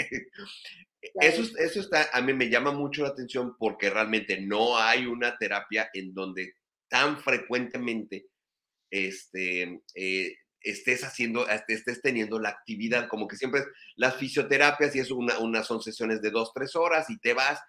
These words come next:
Speaker 2: y listo, pero una en donde cada dos horas estés teniendo, este, la, la, la atención,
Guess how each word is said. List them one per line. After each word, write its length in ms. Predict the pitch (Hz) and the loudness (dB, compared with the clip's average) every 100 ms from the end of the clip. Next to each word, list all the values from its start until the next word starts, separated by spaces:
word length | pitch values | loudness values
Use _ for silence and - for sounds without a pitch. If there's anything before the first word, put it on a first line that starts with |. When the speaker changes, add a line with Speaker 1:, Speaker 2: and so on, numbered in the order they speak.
| - - _ | -20 -20 _
Speaker 2:
y 140 | 147 | -2
listo, 480 | 294 415 135 110 - - | 0 0 -2 -4 -10 0
pero 220 | 123 123 | 4 6
una 160 | 147 175 | 6 4
en 80 | |
donde 320 | 151 123 107 - | 4 2 0 0
cada 300 | 127 147 147 | 2 2 2
dos 320 | 123 143 139 - | 0 -2 -4 -2
horas 400 | 131 127 104 - _ _ _ _ | 0 0 -2 -10 _ _ _ _
estés 440 | 101 104 - 131 127 | -4 -4 -2 -2 0
teniendo, 460 | 143 139 135 135 | 0 2 2 2
este, 280 | 110 110 110 | 0 0 0
la, 200 | 101 101 98 | 2 2 2
la, 280 | 98 95 95 | 2 2 4
la 140 | 98 | 4
atención, 680 | 98 107 107 104 120 123 101 | 4 2 -2 -4 0 0 0